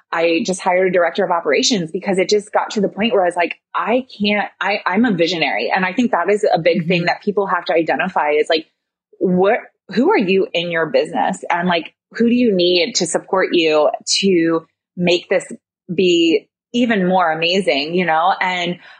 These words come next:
Speaker 1: my, my business life coach, she was just like, you know, 'cause I, exactly what you said, I'm like, "Man, hiring a director of operations, that's,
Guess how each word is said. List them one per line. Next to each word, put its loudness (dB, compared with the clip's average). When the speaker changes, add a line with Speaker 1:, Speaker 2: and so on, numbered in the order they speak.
Speaker 1:
my, 0
my -2
business 0
life 0
coach, 2
she 2
was -4
just -8
like, 0
you 0
know, 0
'cause -6
I, 2
exactly 0
what 0
you 0
said, -2
I'm 0
like, -4
"Man, -2
hiring 0
a 0
director -2
of -4
operations, -2
that's, -16